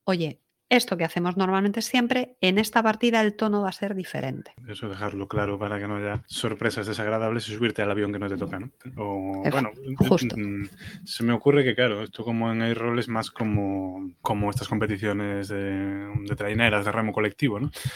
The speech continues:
Speaker 2: Está bien que todos remen en la misma dirección o el mismo ritmo, porque si no, la barca se hunde. Pues <laughs> llegaríamos entonces al último punto, que este sí que es el que decía yo antes adelantándome, ¿no? El,
Speaker 1: Eh,
Speaker 2: el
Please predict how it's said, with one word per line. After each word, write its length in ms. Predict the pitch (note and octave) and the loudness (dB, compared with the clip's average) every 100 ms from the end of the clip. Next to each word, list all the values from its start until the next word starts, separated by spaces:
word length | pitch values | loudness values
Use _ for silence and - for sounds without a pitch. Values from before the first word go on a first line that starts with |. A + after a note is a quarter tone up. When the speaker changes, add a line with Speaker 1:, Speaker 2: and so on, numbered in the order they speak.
| - - - | -10 -10 -6
Speaker 2:
Está 240 | - G2+ | 0 2
bien 300 | G#2+ G#2+ B2+ | 4 2 0
que 100 | - | -6
todos 260 | - A#2 A2+ | 0 2 4
remen 320 | A#2 A#2 A#2 | 4 4 2
en 80 | C3 | 2
la 60 | A#2 | 2
misma 200 | B2 B2 | 4 4
dirección 440 | A#2+ A#2+ B2 C3 | 4 6 4 4
o 80 | B2 | 2
el 60 | A#2+ | 2
mismo 240 | A#2 A#2 | 2 2
ritmo, 460 | B2+ A#2+ A2+ B2+ B2+ | 2 2 2 -2 -4
porque 180 | G#2+ G#2 | -8 -6
si 120 | A2 | -4
no, 200 | G#2+ A2+ | -4 -2
la 120 | B2 | 0
barca 200 | G#2+ A#2 | 4 4
se 120 | G#2 A2 | 2 0
hunde. 260 | A2+ G2 | 2 0
Pues 480 | A#2+ G#2 - - - - | -4 -10 -10 -12 -12 -14
<laughs> 60 | - | -10
llegaríamos 520 | B2 C3 D3 D3 C3 | -6 -2 -2 -4 -4
entonces 380 | C#3 D3 D#3+ D#3 | -4 -2 -2 -2
al 140 | B2+ | -2
último 260 | B2 B2 A#2+ | -2 -4 -4
punto, 240 | D3 C#3+ | -4 -4
que 100 | C3+ | -6
este 160 | B2 C#3 | -4 -4
sí 180 | - | -6
que 120 | - A2 | -10 -10
es 80 | A2+ | -8
el 100 | G#2+ | -8
que 60 | G#2+ | -8
decía 680 | G#2+ G#2 G#2 G#2+ G2+ A2+ G#2+ | -6 -8 -8 -10 -6 -4 -4
yo 140 | A2 | -6
antes 200 | G#2+ A2+ A2+ | -8 -8 -8
adelantándome, 640 | G2+ G2 G2 G#2 F#2+ F#2+ | -6 -8 -8 -8 -8 -8
¿no? 140 | G#2 B2 | -8 -6
El, 100 | A2 | -6
Speaker 1:
Eh, 80 | G2 | -6
Speaker 2:
el 280 | - - | -6 -8